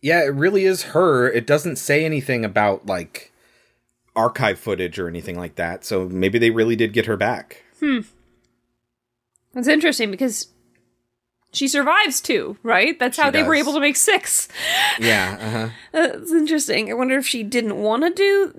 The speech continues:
Speaker 2: three or if they were trying to, 'cause you can tell that obviously
Speaker 1: I mean, same
Speaker 2: Atkins,
Speaker 1: guy
Speaker 2: the
Speaker 1: wrote
Speaker 2: writer,
Speaker 1: both, yeah,
Speaker 2: he's
Speaker 1: uh-huh.
Speaker 2: obviously tr-, oh, he wrote two?
Speaker 1: He wrote two and three,
Speaker 2: Oh, he
Speaker 1: yeah.
Speaker 2: wrote two and three.
Speaker 1: Yeah.
Speaker 2: That is bizarre.
Speaker 1: Uh-huh.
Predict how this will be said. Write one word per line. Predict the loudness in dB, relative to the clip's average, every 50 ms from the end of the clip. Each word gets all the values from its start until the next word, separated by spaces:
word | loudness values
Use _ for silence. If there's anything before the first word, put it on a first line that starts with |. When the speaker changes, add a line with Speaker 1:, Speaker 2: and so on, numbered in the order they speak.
| -18 -20 -10
Speaker 2:
three | -4 -2 0 2 2 2 4 4
or | 4 4
if | 4 2 2
they | 2 2 4
were | 4 2 0
trying | 0 0 0 2 2 2 0 0 -4
to, | -4 -4 -4 -4 -4 -6 -10 -16 -20 -20 -20 -20 -20 -6 0
'cause | 2 2 4
you | 4
can | 2 2 2
tell | 2 4 4 6 4 4
that | 2 0 -2 -4 _ _ -2
obviously | 0 0 0 0 0 -2 0 0 0 0 0 0 -2 -2 -4 -10 -20 _ _ _ _ _ _ _ _ _
Speaker 1:
I | -2
mean, | 0 0 2
same | 2 2 2 2
Speaker 2:
Atkins, | 2
Speaker 1:
guy | 2 2 2
Speaker 2:
the | 2
Speaker 1:
wrote | 2 2
Speaker 2:
writer, | 2 2 2 2 2 2 2
Speaker 1:
both, | 2 0 -2 -2 0
yeah, | 0 0 0 0
Speaker 2:
he's | 0 0
Speaker 1:
uh-huh. | 0 0
Speaker 2:
obviously | 2 2 0 0 0 -2 -4
tr-, | -4 -8 -10 -12 -2 _ 2
oh, | 2 2
he | 2 2
wrote | 2 2 0 0
two? | -2 -4 -4 -2 -2 -2 0
Speaker 1:
He | 2 4
wrote | 4 4 2
two | 2 2 2 4 4
and | 4 4 2 0
three, | 0 -2 -2
Speaker 2:
Oh, | 0 0
he | 2 4
Speaker 1:
yeah. | 4 4
Speaker 2:
wrote | 2 0
two | -2 -2 0 -2 0
and | -2 -4 -4 -4 -6 -8 -8 -6
three. | -4 -2 -2 0 -2 -2 0
Speaker 1:
Yeah. | 0 -2 -2 -2 -6 -14 -20 -20 -20 -20 -20 -20 -20 -20 _ -8
Speaker 2:
That | -4 -2 0 0 2 2 2 4 4
is | 2 2 0 -2
bizarre. | -2 0 0 0 0 0 0 0 0 0 2 2 2 2 2 2 2 2 4 4 4 4 2 0 -2 -2 -2
Speaker 1:
Uh-huh. | -2 -2 -2 -2 -2